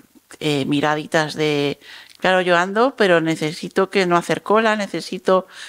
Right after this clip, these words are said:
que me digan dónde está la, dónde está mi asiento", no que me digan, "Ahí". Digo, "¿Pero ahí dónde?".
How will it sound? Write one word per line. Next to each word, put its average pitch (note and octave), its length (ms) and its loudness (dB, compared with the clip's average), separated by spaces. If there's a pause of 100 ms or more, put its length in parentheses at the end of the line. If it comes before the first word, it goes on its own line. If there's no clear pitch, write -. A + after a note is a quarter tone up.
(120)
que F#3 140 0
me F3 160 4
digan E3 340 2
dónde E3 300 0
está D#3+ 300 -2
la, D3+ 260 -2
dónde D#3+ 280 0
está D#3 180 -4
mi D3+ 120 -2
asiento", G3+ 420 -2
no F#3 140 0
que F3 100 -4
me E3 80 0
digan, D#3 260 -2
"Ahí". D#3 460 -4 (340)
Digo, C3 120 -4
"¿Pero - 200 -6
ahí D3+ 140 -6
dónde?". E3 380 -2